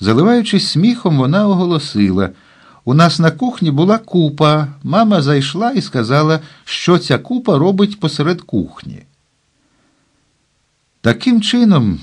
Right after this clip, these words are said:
мій пригарний ліс буде лише підмоклим та малярійним.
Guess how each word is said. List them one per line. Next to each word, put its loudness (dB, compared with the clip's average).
мій 0
пригарний 2
ліс -4
буде -2
лише -2
підмоклим -2
та -2
малярійним. -2